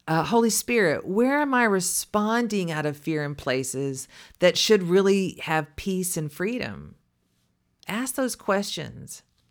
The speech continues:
Right now, I want to do a little prayer activation exercise for you,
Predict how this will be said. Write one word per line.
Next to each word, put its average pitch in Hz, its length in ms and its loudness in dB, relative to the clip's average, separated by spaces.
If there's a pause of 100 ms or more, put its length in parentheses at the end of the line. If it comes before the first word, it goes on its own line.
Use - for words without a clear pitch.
(400)
Right 240 260 4
now, 226 640 4
I 202 120 2
want 226 240 4
to 240 60 4
do 196 280 4
a 180 40 6
little 185 280 2
prayer 175 480 0
activation 156 720 0
exercise 202 640 -2
for 214 200 -2
you, 226 460 -4